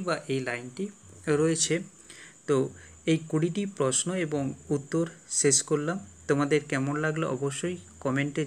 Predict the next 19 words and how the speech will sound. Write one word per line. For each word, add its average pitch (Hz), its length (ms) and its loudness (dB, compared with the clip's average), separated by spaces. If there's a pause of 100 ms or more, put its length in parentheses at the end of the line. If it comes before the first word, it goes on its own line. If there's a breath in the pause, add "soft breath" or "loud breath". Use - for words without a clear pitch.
জানিও। 131 320 0 (540 loud breath)
তোমাদের 151 360 2 (420)
বাংলা 135 360 2
বিষয়ের 165 280 -2 (180)
আর 139 100 2 (120)
কোন 151 120 0 (220)
আলোচনা 135 400 -2 (120)
কিংবা 127 300 -2 (640)
প্রশ্ন 127 340 -2 (120)
উত্তর 165 220 -4 (100)
তোমরা 131 220 0 (100)
পেতে 131 220 -2
চাইছো 156 400 -2 (460 loud breath)
কমেন্টে 151 400 0 (120)
জানিও। 131 320 -2 (1040 loud breath)
ভালো 135 180 2 (100)
লাগলে 156 240 4 (100)
লাইক 120 200 0 (100)
দিও 156 180 -2